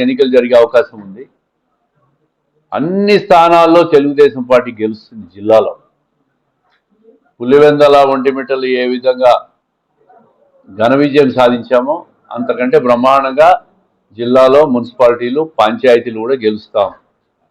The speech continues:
వైకాపా వాళ్లకు అభ్యర్థులు దొరకరు, దొరికినా పోటీ చేసే ధైర్యం లేదు వాళ్ళకు.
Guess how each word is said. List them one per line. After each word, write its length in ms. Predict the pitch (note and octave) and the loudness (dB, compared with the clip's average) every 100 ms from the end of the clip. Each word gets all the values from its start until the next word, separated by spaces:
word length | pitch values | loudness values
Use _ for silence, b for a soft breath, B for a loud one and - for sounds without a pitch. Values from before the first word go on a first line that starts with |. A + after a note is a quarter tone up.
| _ _ _ _ - G#2 | _ _ _ _ -6 0
వైకాపా 580 | C3+ B2 D3 C#3 C#3 B2+ | 0 2 2 2 2 4
వాళ్లకు 420 | B2 A#2+ B2 D#3+ F#3 - _ _ _ G2+ | 4 2 0 -2 -8 -8 _ _ _ -16
అభ్యర్థులు 460 | G#2+ C3+ C3 D3 B2+ | -2 -2 -2 -4 0
దొరకరు, 400 | C3+ B2+ D3 E3 G3 _ _ _ _ _ _ _ _ G2 | 2 2 2 0 -4 _ _ _ _ _ _ _ _ 0
దొరికినా 380 | D3 E3+ G3+ G#3+ G3 | 2 4 2 2 2
పోటీ 200 | F3 E3 F3 | 2 4 4
చేసే 220 | D#3 D#3+ C#3 | 4 0 2
ధైర్యం 260 | C#3 C3 A#2+ | 2 0 -4
లేదు 120 | G#2+ G2+ | -6 -8
వాళ్ళకు. 200 | F#2+ | -12